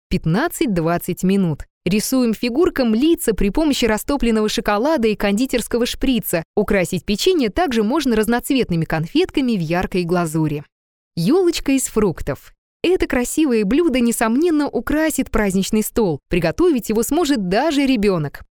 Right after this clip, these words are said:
Потребуется целое яблоко и одна морковка. Вырежьте сердцевину яблока так, чтобы в него поместилась морковь. И яблоко, и морковку мы пронзаем большим количеством зубочисток по всему периметру,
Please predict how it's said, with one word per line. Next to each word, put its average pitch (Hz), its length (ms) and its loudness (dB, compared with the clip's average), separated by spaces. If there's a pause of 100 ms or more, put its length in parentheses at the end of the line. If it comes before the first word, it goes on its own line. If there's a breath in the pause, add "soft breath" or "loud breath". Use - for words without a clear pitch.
Потребуется 294 640 0
целое 302 400 0
яблоко 285 500 0
и 254 180 -2
одна 175 300 0
морковка. 170 600 -2 (160)
Вырежьте 294 500 2
сердцевину 277 580 2
яблока 190 460 0
так, 349 280 0
чтобы 185 260 0
в 165 60 0
него 170 240 2
поместилась 214 640 -2
морковь. 185 640 -2 (200)
И 302 60 4
яблоко, 214 500 0
и 160 60 0
морковку 226 480 0
мы 311 120 2
пронзаем 240 560 0
большим 185 420 0
количеством 233 640 -2
зубочисток 208 680 0
по - 80 0
всему 240 360 0
периметру, 208 640 0